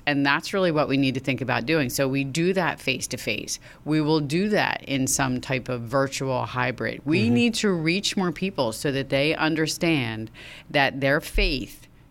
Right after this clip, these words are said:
Speaker 1: is about a relationship.
Speaker 2: Mm-hmm.
Speaker 1: Right? So, you know, some people take issue with, like, "Oh, organized religion and all of that."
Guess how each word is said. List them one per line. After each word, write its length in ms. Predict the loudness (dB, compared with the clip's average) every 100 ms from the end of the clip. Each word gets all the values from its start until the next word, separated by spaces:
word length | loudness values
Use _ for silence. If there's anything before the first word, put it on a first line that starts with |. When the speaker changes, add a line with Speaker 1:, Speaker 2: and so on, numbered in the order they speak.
| -4
Speaker 1:
is 140 | 0
about 420 | 0 2 0 0 0
a 100 | 0
relationship. 800 | 0 2 2 0 0 -2 -2 -4 -12 -12 -2
Speaker 2:
Mm-hmm. 240 | 0 0 -2 -14 -4
Speaker 1:
Right? 320 | 0 2 0 -2
So, 500 | 2 2 2 0 -2
you 80 | -4
know, 140 | -2
some 220 | 0 0 0
people 200 | 0 0
take 220 | -2 -2
issue 220 | -2 -2
with, 100 | -2
like, 140 | 0
"Oh, 240 | 2 4 4
organized 460 | 2 2 0 0 0
religion 340 | -2 -2 -2
and 100 | -2
all 140 | -2
of 60 | -2
that." 220 | -2 -4